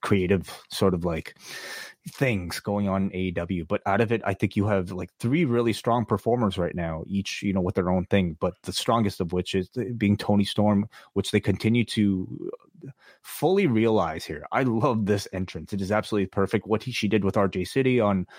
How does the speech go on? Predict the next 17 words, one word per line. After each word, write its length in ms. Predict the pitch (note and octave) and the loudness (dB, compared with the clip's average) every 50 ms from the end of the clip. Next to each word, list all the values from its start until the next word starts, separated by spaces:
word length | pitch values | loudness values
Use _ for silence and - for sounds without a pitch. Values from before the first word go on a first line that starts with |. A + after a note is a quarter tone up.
| - - - | -20 -20 -14
Saturday 540 | - - - B2 A2+ A2 A2 G#2+ A2+ A2+ A2 | -12 -4 0 2 2 4 4 4 4 4 4
was 240 | G#2 G2+ G2 F#2 - - | 4 2 0 0 -2 -4
excellent 360 | G#2 G#2 - - - G#2+ G#2 G2 | -4 -4 -4 -2 0 0 0 0
as 140 | F#2+ F2 | 0 0
well. 260 | F#2+ F#2+ G#2 G#2+ G2+ F#2+ | 2 2 4 4 4 4
Uh, 140 | E2+ F2 F2+ - | 2 0 -2 -2
that 120 | F2+ E2+ | -2 -2
I, 120 | D#2+ F#2 G#2+ - - - - - | -2 -2 -4 -6 -8 -8 -6 -4
is 160 | G2 F#2 - - | -4 -4 -4 -4
actually, 280 | - B2 - - - - - - - - - - - | -4 -4 -4 -6 -8 -10 -10 -14 -18 -18 -20 -14 -12
is 60 | - | -12
perfect 500 | - - - - C3+ A#2+ - - D3 - | -10 -8 -4 -2 -2 0 0 -2 -2 0
for 140 | - B2+ A#2+ | 0 2 2
R 80 | B2 B2+ | 2 0
J 180 | B2 B2+ C3 | 0 0 -2
City. 360 | B2 - - A#2 C#3 D3+ D3 - - - - - - - | 0 0 -2 -2 -2 -2 -4 -8 -12 -16 -16 -16 -18 -18
So 320 | - - - G#2 G2+ G2 | -6 -2 2 2 4 4